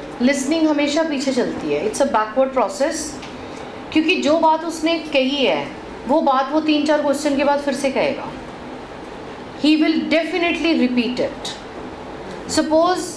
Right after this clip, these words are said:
see question number one, two, three, four, five.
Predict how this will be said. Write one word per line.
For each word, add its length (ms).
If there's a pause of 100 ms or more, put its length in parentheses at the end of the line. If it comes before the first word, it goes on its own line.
(300)
see 300 (360)
question 380
number 220
one, 480
two, 140 (180)
three, 340 (120)
four, 180 (220)
five. 220